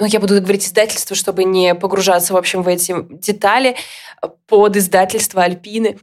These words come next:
Новое издательство называется «Marshmallow Books». и важный, э, момент, помимо того, что это новое «Young Adult» издательство при «Альпине», э, в том, что делает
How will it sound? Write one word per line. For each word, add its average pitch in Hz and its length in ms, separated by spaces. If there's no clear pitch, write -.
Новое 220 500
издательство 196 580
называется 185 840
«Marshmallow 190 540
Books». 302 400
и 214 260
важный, 196 760
э, 170 240
момент, 202 560
помимо 202 280
того, 180 260
что 170 440
это 196 240
новое 185 320
«Young 180 240
Adult» 175 360
издательство 170 680
при 170 180
«Альпине», 226 480
э, 190 180
в - 120
том, 311 160
что 240 260
делает 240 480